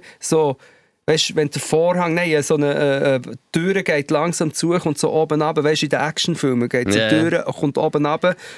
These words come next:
Speaker 1: und der Held schafft es noch grad so unten durch zu ruckeln. Und
Speaker 2: So hast du es grad geschafft.
Speaker 1: habe ich noch grad den Bachelor geschafft. So. Und dann, seitdem, äh, bin ich in einen Nimbus aus, äh,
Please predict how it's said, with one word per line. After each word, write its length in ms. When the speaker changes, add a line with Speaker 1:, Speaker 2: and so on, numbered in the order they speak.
Speaker 1:
und 200
der 100
Held 280
schafft 260
es 80
noch 80
grad 200
so 120
unten 260
durch 300
zu 160
ruckeln. 300
Und 80
Speaker 2:
So 120
hast 20
du 20
es 120
grad 160
geschafft. 520
Speaker 1:
habe 140
ich 40
noch 100
grad 220
den 60
Bachelor 520
geschafft. 480
So. 240
Und 180
dann, 160
seitdem, 540
äh, 360
bin 160
ich 160
in 180
einen 220
Nimbus 720
aus, 540
äh, 220